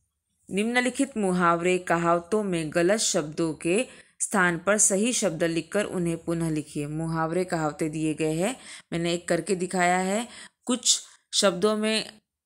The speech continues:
मात्राएं गलत हो सकती है, शब्द गलत हो सकता है, तो उसे आपको सही करके लिखना है। यह आपका गृह कार्य भी है। टोपी पहनना,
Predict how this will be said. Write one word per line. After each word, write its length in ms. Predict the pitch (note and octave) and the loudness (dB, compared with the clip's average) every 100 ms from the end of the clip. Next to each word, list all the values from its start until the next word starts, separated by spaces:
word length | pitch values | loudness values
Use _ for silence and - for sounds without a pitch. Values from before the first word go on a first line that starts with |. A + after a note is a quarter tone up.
| - | -4
मात्राएं 460 | F3 F3 F#3 F#3 F#3 | 0 2 4 4 6
गलत 240 | F#3 F3+ | 4 2
हो 40 | F#3+ | 0
सकती 380 | F#3 F3 F#3 | -2 -2 0
है, 80 | F3+ | 0
शब्द 340 | F3 G#3 F#3 G3 | 2 0 2 2
गलत 320 | F#3 F3+ F3 | 4 2 0
हो 60 | |
सकता 260 | F3+ F3 F#3 | -2 -4 -2
है, 40 | |
तो 60 | G3 | -2
उसे 160 | F#3+ G3+ | 0 2
आपको 260 | F#3 G3+ | 2 2
सही 300 | G3 F#3+ G3 | 2 2 0
करके 320 | G#3 F#3 E3 | 2 0 2
लिखना 320 | E3+ D#3 E3 E3 | -2 -2 -4 -2
है। 200 | F3+ G#3+ | -2 -2
यह 220 | G3 E3 | 0 0
आपका 260 | D#3 - | -2 -2
गृह 340 | E3+ D#3+ E3 F3+ | -4 -2 0 0
कार्य 360 | F3+ D#3 D3+ | 2 0 0
भी 200 | D3 D3 | -2 -4
है। 200 | C#3+ C#3+ - _ - - _ | -6 -8 -12 _ -20 -20 _
टोपी 360 | F#3+ F#3 A3+ C4+ | 2 2 2 -2
पहनना, 760 | C4+ G3 G3+ E3+ E3+ E3 C#3+ | 0 0 2 2 0 0 -4